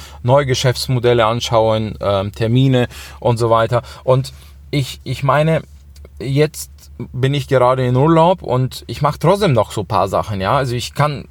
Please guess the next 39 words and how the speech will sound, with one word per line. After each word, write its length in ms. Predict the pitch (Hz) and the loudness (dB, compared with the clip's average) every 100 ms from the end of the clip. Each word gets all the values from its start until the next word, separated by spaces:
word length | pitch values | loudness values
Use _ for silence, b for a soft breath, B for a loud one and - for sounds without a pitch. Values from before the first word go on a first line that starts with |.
| - | -10
ohne 280 | - 156 143 | 0 2 4
Arbeit 320 | 135 151 147 - - | 4 2 0 -4 -12
geht's 300 | 123 127 135 | -6 -4 -2
bei 140 | 131 131 | 0 2
mir 240 | 123 113 | 2 2
nicht, 280 | 117 180 - B B - | 0 -2 -4 B B -4
aber 160 | 123 127 | -2 2
trotzdem, 360 | 135 147 156 | 2 2 2
wenn 140 | 131 131 | 0 0
ich, 220 | 135 135 B B B | -2 -6 B B B
wenn 180 | 120 127 | -2 0
ich 240 | 131 - | 0 -4
in 140 | 135 120 | -2 2
einem 260 | 127 165 | 2 2
Bereich 420 | 135 123 127 147 - | 2 4 2 0 -2
vorankommen 680 | 127 123 165 - 147 127 | 0 2 2 0 0 2
möchte, 320 | 120 165 - 113 | 2 0 0 -2
dann 140 | 107 | -2
muss 160 | 123 139 | -4 -6
ich 140 | - | -6
mich 400 | 143 139 131 - - - - | -4 -4 -6 -10 -14 -18 -12
darauf 480 | 123 127 131 143 - | 0 2 4 2 -2
konzentrieren 720 | 131 120 110 127 156 165 127 | -4 -2 -6 -2 0 2 0
und 140 | 113 | 0
dann 160 | 110 110 117 | 0 0 -2
muss 180 | 131 - | -4 -4
ich 220 | 139 - B B B - | -4 -6 B B B -4
eben 260 | 131 139 | -2 0
den 140 | 127 123 | 0 -2
Fokus 420 | - 143 135 113 | -2 -4 -4 0
darauf 500 | 120 131 139 110 - | 2 4 4 2 -2
legen 360 | 113 123 131 110 | -6 -4 -4 -4
und 240 | 117 120 | -6 -4
nicht 320 | 127 131 - | -4 -4 -4
noch, 340 | 131 120 - - | -2 -2 -6 -6
ähm, 320 | 113 113 113 | -2 -2 -2
zehn 240 | - 131 117 | -4 -2 0
weitere 340 | 120 135 120 | 0 0 -2
Sachen, 360 | 110 113 123 | 2 0 0